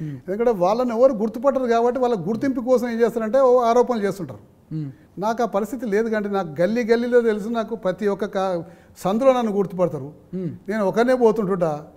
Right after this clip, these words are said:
Speaker 1: మ్మ్.
Speaker 2: మబ్బులో నాలుగున్నరకు లేచిపోతా,
Speaker 1: మ్మ్.
Speaker 2: ఆ, ఫోర్ థర్టీ
Speaker 1: గన్మెన్ ఎవరు లేకుండా?
Speaker 2: ఓసారి గన్మెన్ లేకుండానే పోతాము.
Speaker 1: మ్మ్.
Speaker 2: పోతే మనం తిరుగుతాం. ఇవాళ మార్నింగ్ కూడా ఫైవ్ థర్టీకి పోయిన గన్మెన్ లేకుండా.
Speaker 1: ఓకే.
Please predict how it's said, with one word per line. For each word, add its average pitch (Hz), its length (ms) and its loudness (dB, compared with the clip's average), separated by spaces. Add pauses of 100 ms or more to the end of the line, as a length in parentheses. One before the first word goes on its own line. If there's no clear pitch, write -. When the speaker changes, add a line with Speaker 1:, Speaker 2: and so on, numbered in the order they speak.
Speaker 1:
మ్మ్. 170 160 -4
Speaker 2:
మబ్బులో 214 300 -2
నాలుగున్నరకు 214 520 0
లేచిపోతా, 190 640 -2 (120)
Speaker 1:
మ్మ్. 160 160 -6
Speaker 2:
ఆ, 262 180 -2 (360)
ఫోర్ 196 160 0
థర్టీ 170 240 2
Speaker 1:
గన్మెన్ 160 340 2
ఎవరు 165 140 2
లేకుండా? 151 380 0
Speaker 2:
ఓసారి 214 320 0
గన్మెన్ 214 440 -2
లేకుండానే 226 340 -2
పోతాము. 175 520 -2
Speaker 1:
మ్మ్. 139 220 -6 (260)
Speaker 2:
పోతే 262 220 2
మనం 269 160 -4
తిరుగుతాం. 226 260 -4
ఇవాళ 247 200 4
మార్నింగ్ 247 380 0
కూడా 269 120 4
ఫైవ్ 233 220 -2
థర్టీకి 240 260 0
పోయిన 233 180 -2
గన్మెన్ 202 340 -2
లేకుండా. 175 540 -4 (260)
Speaker 1:
ఓకే. 139 280 -8